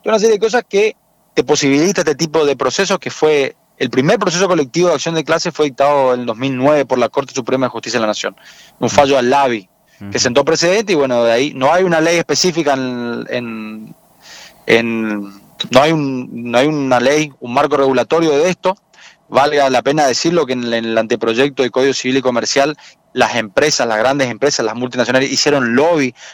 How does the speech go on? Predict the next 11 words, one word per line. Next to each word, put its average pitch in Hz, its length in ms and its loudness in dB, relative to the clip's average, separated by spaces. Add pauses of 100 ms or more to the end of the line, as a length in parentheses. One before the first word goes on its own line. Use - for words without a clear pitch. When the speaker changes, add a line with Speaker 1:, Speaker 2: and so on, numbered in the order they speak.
(100)
Speaker 1:
para 127 160 2
que 117 100 -6
se - 160 -4
elimine 127 440 0
las 120 120 0
cláusulas 131 440 0
de 156 60 2
eso 151 100 -6
y 135 40 -4
lastimosamente 117 760 0
han, 110 340 -4